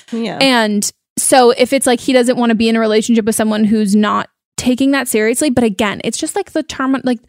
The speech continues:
Speaker 2: to me, this sounds like you guys, like, were doing ecstasy at concerts, and then you di-, like, he didn't want you doing it with anybody else, and then, like, you went to, like, a fucking rave with your friends and, like, did acid, and he broke up with you. Like, that's what it, like,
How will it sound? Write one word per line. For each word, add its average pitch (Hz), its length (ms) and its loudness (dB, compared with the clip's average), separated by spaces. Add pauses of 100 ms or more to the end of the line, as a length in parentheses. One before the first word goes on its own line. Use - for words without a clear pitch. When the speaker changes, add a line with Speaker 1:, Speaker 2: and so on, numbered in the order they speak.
(340)
Speaker 2:
to 311 80 2
me, 311 140 2
this 427 140 2
sounds 285 340 2
like 202 340 -2 (500)
you 240 140 4
guys, 262 240 4
like, 262 200 0
were 254 100 -2
doing 240 400 0 (140)
ecstasy 254 600 -2
at 269 140 0
concerts, 226 960 -2 (320)
and 254 220 6
then 240 480 2 (880)
you 247 340 4
di-, 262 220 -2
like, 254 160 4
he 277 160 4
didn't 240 240 4
want 277 160 2
you 269 80 2
doing 233 240 4
it 247 100 0
with 240 100 -4
anybody 247 460 2
else, 214 460 -2
and 233 180 2
then, 233 100 2
like, 226 240 -2 (240)
you 247 200 4
went 240 280 2
to, 302 60 4
like, 277 100 0
a 254 60 2
fucking 294 460 0
rave 240 280 2
with 277 140 2
your 294 140 0
friends 247 400 2
and, 262 100 2
like, 240 220 2
did 226 180 4
acid, 226 480 0
and 233 100 2
he 247 120 2
broke 226 240 0
up 208 160 -4
with - 160 -2
you. 494 280 2
Like, 269 220 4
that's 311 260 4
what 466 120 4
it, 440 160 0
like, 302 260 2